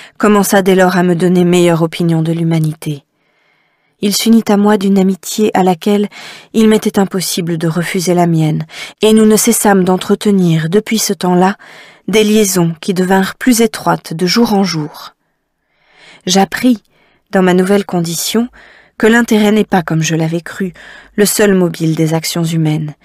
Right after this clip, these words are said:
et que parmi les foules de préjugés qui combattent la vertu, il en est aussi qui la favorise. Je conçus que le caractère général de l'homme est un amour-propre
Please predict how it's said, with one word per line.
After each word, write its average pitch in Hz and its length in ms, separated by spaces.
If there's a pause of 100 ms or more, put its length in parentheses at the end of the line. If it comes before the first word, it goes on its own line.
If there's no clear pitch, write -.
(280)
et 220 80
que 240 100
parmi 247 440
les 214 100
foules 262 300
de 220 100
préjugés 185 720
qui 175 140
combattent 226 520
la 185 160
vertu, 175 480 (460)
il 277 160
en 339 120
est 339 180
aussi 247 440 (300)
qui 277 120
la 226 120
favorise. 160 800 (1120)
Je 208 160
conçus 220 440
que - 140
le 175 100
caractère 180 560
général 185 540
de 170 80
l'homme 170 320 (400)
est 190 160
un 190 100
amour-propre - 680